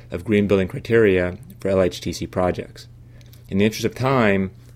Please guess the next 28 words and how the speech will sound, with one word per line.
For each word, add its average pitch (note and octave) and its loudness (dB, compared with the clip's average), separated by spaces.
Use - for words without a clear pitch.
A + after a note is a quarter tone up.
that A2 4
discussion G#2 0
has F2 -4
been F2+ -4
postponed A2 0
until F2 -6
next G2+ -2
week's F2+ -2
podcast. - -6
This D#3+ 2
week, F#2 -2
we A2 2
will A#2 4
discuss G#2+ 2
the - -10
status G2+ 2
of F2+ -6
low-income A#2 0
housing G2 -2
tax G2+ -2
credit, F2 -2
energy, F#2+ 0
and F2+ -4
new G2+ 2
markets G2+ -2
tax A2 -6
credit F#2 -2
legislation, F2+ -4